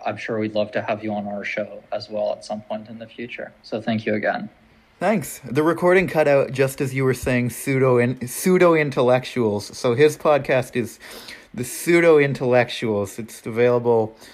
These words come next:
Speaker 2: well, on pretty much every other podcast, uh, every, every platform that you can find Civ News on. You can also find Pseudo Intellectuals on because, well,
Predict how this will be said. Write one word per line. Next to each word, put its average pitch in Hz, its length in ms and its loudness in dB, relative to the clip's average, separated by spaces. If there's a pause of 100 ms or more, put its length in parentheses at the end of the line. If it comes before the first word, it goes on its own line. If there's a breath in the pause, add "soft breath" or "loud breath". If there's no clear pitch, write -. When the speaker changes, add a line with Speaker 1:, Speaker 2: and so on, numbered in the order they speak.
(140 loud breath)
Speaker 2:
well, 113 280 0 (220 loud breath)
on 113 300 0 (120)
pretty 117 200 -2
much 113 180 -4
every 113 240 2
other 110 180 2
podcast, 113 640 -4
uh, 120 280 -2
every, 131 280 0
every 139 280 2
platform 135 480 -2
that 120 100 -2
you 113 80 -6
can 117 140 -6
find 110 280 -4
Civ 117 300 -2
News 113 300 -2
on. 107 160 -2
You 107 80 -6
can 113 120 -6
also 107 280 -4
find 107 400 -4 (380 loud breath)
Pseudo 120 360 -2
Intellectuals 110 720 0
on 107 320 -2
because, 107 580 -2 (360 loud breath)
well, 113 280 0